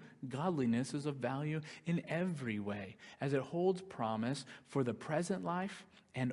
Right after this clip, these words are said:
also for the life to come." Here, Paul gives us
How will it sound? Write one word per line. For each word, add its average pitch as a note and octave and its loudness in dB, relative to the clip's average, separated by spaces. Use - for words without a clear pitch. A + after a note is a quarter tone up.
also B2 0
for - -4
the A#2+ 0
life A2+ -2
to - -6
come." G2 -4
Here, D#3 6
Paul C3+ 2
gives C3 2
us B2 0